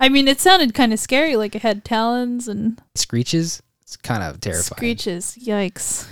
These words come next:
Speaker 2: It's terrifying. <laughs>
Speaker 1: I don't know. Like, if I saw that, I'm like, "What?"
Speaker 2: I, I agree
Speaker 1: I
Speaker 2: with
Speaker 1: would
Speaker 2: you.
Speaker 1: probably just stay home. I don't even think I'd leave.
Speaker 2: <laughs> And, and that's what a lot of these people who report seeing Mothman, they end up being traumatized or they're, like, scarred.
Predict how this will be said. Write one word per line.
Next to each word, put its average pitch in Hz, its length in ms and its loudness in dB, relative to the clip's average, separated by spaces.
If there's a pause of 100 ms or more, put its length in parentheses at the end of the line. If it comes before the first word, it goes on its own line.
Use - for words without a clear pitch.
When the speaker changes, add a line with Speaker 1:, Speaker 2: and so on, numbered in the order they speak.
(100)
Speaker 2:
It's - 160 -16
terrifying. 95 560 -2 (120)
<laughs> - 140 -10
Speaker 1:
I - 1200 2
don't 392 240 2
know. 311 160 0
Like, 277 380 4
if 269 180 2
I 349 80 8
saw 226 300 2
that, 330 320 4
I'm 311 180 -2
like, 233 240 0
"What?" 294 340 2 (200)
Speaker 2:
I, 185 260 2
I 165 80 4
agree 160 240 4
Speaker 1:
I 262 60 10
Speaker 2:
with 320 80 10
Speaker 1:
would 330 100 8
Speaker 2:
you. - 60 -2
Speaker 1:
probably 294 240 8
just 285 180 2
stay 254 160 6
home. 233 320 4
I 208 60 4
don't 269 160 6
even 330 160 0
think 254 160 0
I'd 226 160 4
leave. 214 480 -2 (180)
Speaker 2:
<laughs> - 100 4 (640)
And, 190 100 6
and 190 380 6
that's 190 180 4
what 226 220 4
a 156 100 0
lot 160 240 8
of 170 60 4
these 160 180 8
people 147 300 2
who 135 160 4
report 110 360 4
seeing 240 300 6
Mothman, 110 600 4 (240)
they 131 100 -2
end 139 160 4
up 120 80 0 (200)
being 101 500 -18
traumatized 170 640 4
or 117 80 6
they're, 101 180 2
like, 95 160 -2
scarred. 123 580 0